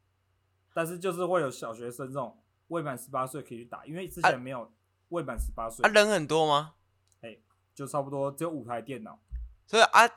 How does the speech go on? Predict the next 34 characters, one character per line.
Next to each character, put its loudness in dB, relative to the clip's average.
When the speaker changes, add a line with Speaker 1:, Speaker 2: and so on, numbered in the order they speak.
Speaker 1:
啊， 8
所 6
以 6
就 -2
是 -2
里 -4
面 0
就 -4
是 -6
算 6
掩 2
人 4
耳 2
目 -2
了， 0
就 -4
对 0
了。 -8
Speaker 2:
对， -6
对， -4
对。 -8
啊， 2
警 -6
察 2
如 -2
果 0
来 2
抓 0
的 4
话， 4
抓 0
不 -10
到 -6
啊。 -12